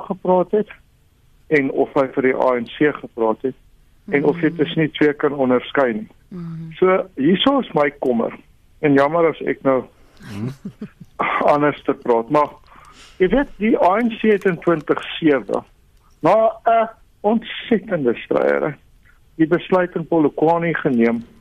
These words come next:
Speaker 1: om die skerpioene te ontbind, net om op Paulie se punt terug te kom. Nou kom meneer Ramaphosa en teen die besluit van die A N C in,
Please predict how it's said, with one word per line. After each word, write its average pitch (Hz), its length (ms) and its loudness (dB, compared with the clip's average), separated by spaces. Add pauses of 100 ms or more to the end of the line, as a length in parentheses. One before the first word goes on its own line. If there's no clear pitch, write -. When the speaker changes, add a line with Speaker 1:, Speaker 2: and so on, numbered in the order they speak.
(100)
Speaker 1:
om 127 80 -2
die 131 80 4
skerpioene 127 580 0
te 135 100 -2
ontbind, 110 460 -4
net 139 180 0
om 175 80 -4
op 143 140 -2
Paulie 127 300 0
se - 80 -8
punt 117 300 -2
terug 101 160 -4
te - 220 -20
kom. - 120 -20 (880)
Nou 220 220 2
kom 294 200 2
meneer 175 280 2
Ramaphosa 139 800 0 (680)
en 180 300 2
teen 262 220 2
die 214 100 0
besluit 190 500 0
van 165 140 0
die 151 200 -4
A 147 180 2
N 135 100 -10 (120)
C - 40 -8
in, 135 360 0